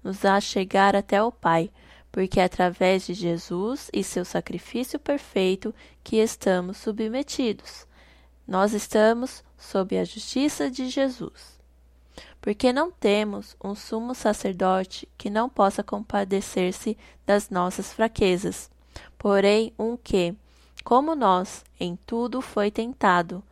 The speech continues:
mas sem pecado. Cheguemos, pois, com confiança ao trono da graça, para que possamos alcançar misericórdia e achar graça, a fim de sermos ajudados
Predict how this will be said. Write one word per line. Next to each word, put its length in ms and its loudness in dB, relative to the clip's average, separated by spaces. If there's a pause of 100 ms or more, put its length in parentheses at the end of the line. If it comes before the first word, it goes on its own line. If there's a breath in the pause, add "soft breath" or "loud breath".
(160 soft breath)
mas 440 2 (160 soft breath)
sem 300 -2
pecado. 640 4 (540 soft breath)
Cheguemos, 920 2
pois, 440 2
com 200 -8
confiança 800 0
ao 80 -4
trono 360 -4
da 160 0
graça, 520 0 (320 loud breath)
para 220 2
que 120 -6
possamos 600 -4
alcançar 720 0 (120)
misericórdia 920 -2 (320 soft breath)
e 80 2
achar 340 2
graça, 680 0
a 100 0
fim 240 -8
de 140 -6
sermos 440 -4
ajudados 760 2